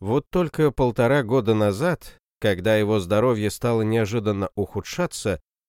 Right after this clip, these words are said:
он решил сложить с себя полномочия главы рода и передать их своему единственному сыну Геннадию. И именно его портрет замыкал вереницу ответственных за благополучие рода Даниловых.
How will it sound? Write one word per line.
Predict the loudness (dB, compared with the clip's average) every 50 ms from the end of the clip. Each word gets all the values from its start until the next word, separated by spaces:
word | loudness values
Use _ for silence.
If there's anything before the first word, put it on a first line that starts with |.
| _ _
он | 0 2 2 2
решил | 0 0 0 0 0 -2 -2
сложить | -2 -4 -4 -2 -2 -2 0 0 0 -2 -2 -4
с | -8
себя | -10 -8 -6 -4 -2 -2 -2 -2
полномочия | -2 -4 -2 -2 0 0 0 0 0 0 -2 -4 -6 -6 -4
главы | -2 -2 -2 -2 -2 0
рода | 0 0 0 2 2 0 0 -2 _ _ _ _ _ -4
и | -4 -2
передать | -2 0 0 0 0 0 0 -2 -2
их | -4 -4
своему | -4 -2 0 0 0 2 2 2 2
единственному | 0 0 -2 0 0 -2 -2 -2 -6 -6 -4 -4 0 0 2 2 2 0
сыну | 0 -2 -2 -2 -2 0 -2 -2
Геннадию. | -2 -2 0 0 0 0 -2 -4 -6 -10 -14 -16 -16 -18 _ _ _ _ _ _ _ _ _ _ _ _ -10
И | -8
именно | -8 -6 -4 -2 0 0 0 2 2 2
его | 2 0 0 -2 -2 -2 0 2 2 2 2
портрет | 2 0 -2 -2 -2 -2 -2 0 -2 -2
замыкал | -4 -6 -4 -4 -4 -2 -2 -2 0 0
вереницу | 0 0 -2 -2 -2 -2 -4 -4 -4 -4 -4 -2 -2
ответственных | -2 -4 -4 -4 -4 -4 -4 -4 -4 -6 -6 -4 -2 0 0 0 0 0
за | -2 -2 -2
благополучие | 0 -2 -2 -2 -2 -4 -2 -2 -2 -2 -4 -4 -4 -4 -2 -2 -2
рода | -2 -2 -2 -4 -4
Даниловых. | -2 -2 -2 -2 -4 -4 -6 -8 -12 -16 -18 -18 -20 -20